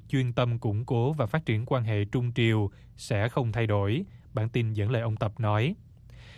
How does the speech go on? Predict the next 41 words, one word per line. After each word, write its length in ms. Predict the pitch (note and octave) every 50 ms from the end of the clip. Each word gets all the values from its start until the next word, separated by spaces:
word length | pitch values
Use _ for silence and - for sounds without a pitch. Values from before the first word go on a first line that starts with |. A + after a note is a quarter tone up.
| - - - - - - -
Tình 120 | E3 D3
hữu 140 | A#2 B2+ D#3
nghị 280 | F3+ D#3+ B2+ A#2+ A#2+ A#2+
của 180 | - C3 A2+
nhân 180 | B2 D3+ D3 C#3
dân 200 | C#3 C3 B2+ A#2+
Trung 200 | - C3 A#2+ A#2
Quốc 200 | B2 D3+ F3+ - -
đối 160 | F3 C#3+ C3+
với 120 | C3+ D3 D#3+
nhân 200 | D#3+ C#3+ C3 C3
dân 180 | B2+ B2 A#2+
Triều 160 | A#2+ A#2+ A2
Tiên 320 | G#2 - B2+ A#2+ A#2+ A#2 G#2+
sẽ 240 | - - G#2 G#2 A2
không 240 | - - C3+ B2
thay 140 | A#2 B2+ B2
đổi 400 | A2+ G#2+ G#2 G2+ G2+ A2+ E3+ A3 - - - - - - - -
và 200 | C3 C3 C3 B2
sự 200 | - - C3 B2
ủng 180 | C3 B2 D3
hộ 280 | E3 D#3+ B2+ A2+ A2 G#2+
của 120 | - C3+
Trung 180 | B2 - C3+ B2
Quốc 240 | - D#3 F#3 - -
dành 280 | C#3+ B2+ A#2+ A2+ G#2+ G#2+
cho 160 | - B2 A#2 A2+
Triều 120 | - A#2 G#2+
Tiên 220 | G#2+ B2+ A#2+ A#2
xã 120 | A2+ - A#2+
hội 180 | A#2+ A2 G#2
chủ 140 | G#2 A2+ A2 B2
nghĩa 380 | B2+ A2+ G#2+ G2+ G#2 C3+ F3+ G3 - - - -
sẽ 320 | - - - G#2+ G2+ G#2+
không 280 | - - D3+ B2+ A#2 G#2+
thay 140 | B2 A#2
đổi, 380 | A2 G#2+ G#2 G2+ G2 G#2 C3+ F#3 - - -
ông 180 | - C3 G#2+ G2+
Tập 180 | - G2+ -
nói 140 | - A2 A2
thêm. 300 | - B2 A2 G#2+ G#2 F#2+